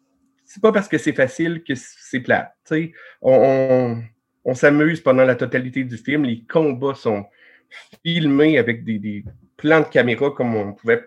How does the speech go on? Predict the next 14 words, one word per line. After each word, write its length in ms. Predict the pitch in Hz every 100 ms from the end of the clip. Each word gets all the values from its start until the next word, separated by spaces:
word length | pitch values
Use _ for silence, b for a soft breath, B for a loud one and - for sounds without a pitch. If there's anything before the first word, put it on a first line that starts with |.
| _ _ _ -
quasiment 280 | 135 123 120
pas 120 | 143
s'y 160 | - 127
attendre. 540 | 120 127 151 147 147 B B -
On, 260 | 127 127
j'ai 160 | 110 123
été 160 | 120 131
surpris 440 | 151 - 143 160
par 180 | 135 120
plusieurs 400 | 131 135 123 -
plans 300 | 131 135 147 - b b b b -
et, 260 | 120 120 113
euh, 120 | 110
c'était, 640 | - - 131 131 120 117